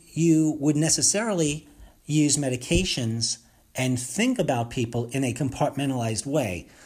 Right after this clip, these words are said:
Sometimes you get them better, sometimes you don't, oftentimes you make them worse,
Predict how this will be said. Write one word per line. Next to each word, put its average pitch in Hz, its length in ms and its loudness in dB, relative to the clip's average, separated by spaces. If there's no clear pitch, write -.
Sometimes 165 680 0
you 175 60 -4
get 170 180 0
them 190 140 -2
better, 120 380 -2
sometimes 175 680 0
you 185 80 -2
don't, 123 440 -2
oftentimes 156 720 2
you 139 60 0
make 135 280 -2
them 127 280 -2
worse, 139 480 0